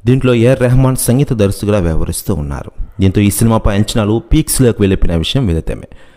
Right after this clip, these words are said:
ఇటీవలే ఒక షార్ట్ గ్లింప్స్ కూడా రిలీజ్ చేశారు. అప్పటి నుంచి రామ్ చరణ్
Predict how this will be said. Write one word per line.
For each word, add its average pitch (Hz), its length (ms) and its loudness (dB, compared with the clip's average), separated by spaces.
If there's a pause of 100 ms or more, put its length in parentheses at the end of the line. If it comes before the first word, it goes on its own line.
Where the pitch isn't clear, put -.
(160)
ఇటీవలే 110 420 2
ఒక 78 400 -4
షార్ట్ 110 380 -2
గ్లింప్స్ 107 300 0
కూడా 110 140 0
రిలీజ్ 87 380 -4
చేశారు. - 380 -4 (280)
అప్పటి 107 280 0
నుంచి 113 400 0 (280)
రామ్ 110 300 2 (120)
చరణ్ 113 180 0